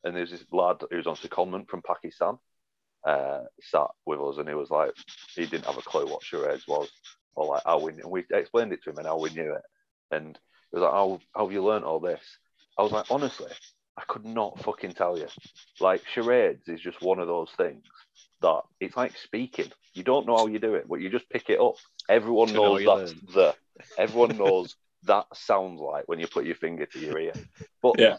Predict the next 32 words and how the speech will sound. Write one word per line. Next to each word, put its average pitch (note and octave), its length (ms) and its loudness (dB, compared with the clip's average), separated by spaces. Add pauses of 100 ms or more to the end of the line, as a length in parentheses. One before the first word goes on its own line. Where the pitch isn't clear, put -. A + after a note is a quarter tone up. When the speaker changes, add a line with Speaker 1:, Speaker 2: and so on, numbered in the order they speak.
Speaker 1:
and D3+ 120 -6
then, F3 260 -6
and C#3 100 -2
then E3 100 -2
I F3 40 2
was E3 140 0
also C#3+ 260 -2
thinking A2 320 -6
about F2+ 220 2
it D2 120 0
a E2 60 -2
bit E2 220 -4
more, F2 300 -2
like, D2 260 -4 (1080)
I've C#3 160 -2
not D3+ 180 0
done B2 160 -2
charades D#2+ 420 -2
in C#2+ 120 -10
years. D2+ 460 -6 (420)
Is A2 180 0
it A#2+ 80 2
a G#2+ 60 2
dying F#2 420 0
art? F2 280 -4 (1000)
Do B2 120 4
we B2 140 2
need A#2 220 -4
to F#2+ 100 -4
bring F#2+ 240 2
it F2+ 140 -2
back? G2 220 2